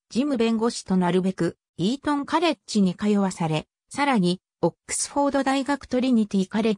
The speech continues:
ジに進んだ。しかし同校では、民謡収集家のセシル・シャープや、民謡を熱愛する、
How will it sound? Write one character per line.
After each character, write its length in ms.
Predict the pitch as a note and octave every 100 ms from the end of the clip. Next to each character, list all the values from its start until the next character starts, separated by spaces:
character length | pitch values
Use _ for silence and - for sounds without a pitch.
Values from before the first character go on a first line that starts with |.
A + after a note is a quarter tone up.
| -
ジ 180 | F3 E3+
に 120 | D#3
進 420 | - - F3+ F3+
ん 40 |
だ。 200 | D#3+ C#3+ - _ _ _ _ _
し 120 | -
か 160 | - C#4+
し 140 | B3+
同 180 | A3 A3+
校 280 | - A3 G3
で 100 | F3+
は、 220 | D#3 F3 _ _
民 280 | F3+ B3+ D#4
謡 220 | D#4 D4+
収 220 | - C4
集 240 | B3+ C4+ C4
家 160 | A3+
の 100 | G#3+
セ 180 | G3+ G3+
シ 160 | F#3+ C4
ル・ 120 | D4
シ 80 | C#4+
ャ 100 | B3
ー 60 |
プ 160 | - F#3
や、 240 | D#3+ D3+ - _
民 300 | D#3 F3+ C4+
謡 200 | C#4 C#4
を 80 | C4+
熱 300 | A#3+ G#3+ F3+
愛 160 | G3+ G3+
す 160 | G#3
る、 160 | F#3